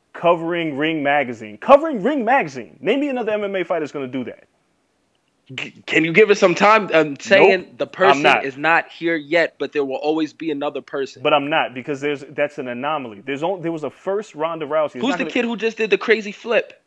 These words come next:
Speaker 1: What?
Speaker 2: Who's nineteen years old, and he looks like, uh, like Zach from
Speaker 1: You talking
Speaker 2: Saved
Speaker 1: about
Speaker 2: by the
Speaker 1: Sage?
Speaker 2: Bell.
Speaker 1: You talking about Sage Northcutt?
Speaker 2: Sage Northcutt. You don't know what he can turn into.
Speaker 1: But he's not
Speaker 2: He
Speaker 1: the
Speaker 2: could be a
Speaker 1: fir-,
Speaker 2: megastar.
Speaker 1: but my point is, he's not the first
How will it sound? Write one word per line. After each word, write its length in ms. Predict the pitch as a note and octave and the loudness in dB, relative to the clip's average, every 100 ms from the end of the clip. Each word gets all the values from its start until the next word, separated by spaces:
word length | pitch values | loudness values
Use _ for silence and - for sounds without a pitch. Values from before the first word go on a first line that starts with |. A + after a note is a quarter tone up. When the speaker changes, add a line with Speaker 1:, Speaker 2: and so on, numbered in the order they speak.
| _ _ _ _ | _ _ _ _
Speaker 1:
What? 200 | A#2 C#4+ | -8 -4
Speaker 2:
Who's 160 | F#3 E3 | -2 -2
nineteen 520 | G3+ G#3+ G3+ G#3 G3+ | -2 -2 -4 -8 -2
years 220 | G3 G3 | -2 0
old, 380 | G#3 F3 A#2+ - _ _ - | 0 -2 -4 -10 _ _ -10
and 80 | D3+ | -6
he 80 | |
looks 280 | F3 F#3 - | -2 -2 0
like, 340 | F#3 F3+ D#3+ E3 | -2 -2 -6 -4
uh, 540 | D#3+ D#3+ D#3+ D3+ C3 - _ _ _ _ _ _ _ | -2 0 0 -2 -6 -14 _ _ _ _ _ _ _
like 220 | D3 D3 | -4 -4
Zach 440 | C3+ B2 C4 - - | -6 2 2 2 -8
from 120 | D#3 | -8
Speaker 1:
You 60 | C4+ | -2
talking 40 | |
Speaker 2:
Saved 160 | E4+ D4 | 0 4
Speaker 1:
about 80 | |
Speaker 2:
by 100 | E3+ | 4
the 60 | C4 | 6
Speaker 1:
Sage? 60 | C#4+ | 6
Speaker 2:
Bell. 240 | D#3+ A2+ | 6 2
Speaker 1:
You 100 | A3+ | -6
talking 120 | - D4+ | -4 -4
about 140 | A#3+ | -2
Sage 180 | E4 A#3 | -4 -6
Northcutt? 500 | G3 D#4+ A#4 A4 - _ _ _ _ _ _ _ | -4 -4 -4 -10 -14 _ _ _ _ _ _ _
Speaker 2:
Sage 280 | - C4+ G#3+ | -4 -2 0
Northcutt. 440 | G#3+ F3 - - | -2 -2 -6 -10
You 60 | D3 | 0
don't 160 | A#3 | 0
know 100 | B3 | 2
what 260 | B3+ C#4 A#3+ | 0 2 2
he 120 | G3+ | 0
can 140 | F3+ D3 | -10 -8
turn 240 | D#3+ C3 | -6 -6
into. 120 | D3+ | -2
Speaker 1:
But 100 | F#3 | 0
he's 220 | A#3 B3 | 0 0
not 140 | A#3 G#3 | 0 0
Speaker 2:
He 40 | |
Speaker 1:
the 60 | G#3+ | 0
Speaker 2:
could 60 | |
be 80 | G#3+ | 2
a 80 | A3+ | 2
Speaker 1:
fir-, 260 | G#3 B3+ A#3 | 4 2 4
Speaker 2:
megastar. 200 | G3+ F3+ | 2 2
Speaker 1:
but 200 | C3+ C3+ | 0 0
my 120 | D#3+ | -2
point 260 | - G#3 | -4 -6
is, 100 | D#3 | -6
he's 180 | - G3+ | -8 -6
not 180 | G3 - | -6 -6
the 60 | D3 | -10
first 480 | - F3+ F#3+ - | -8 -6 -4 -8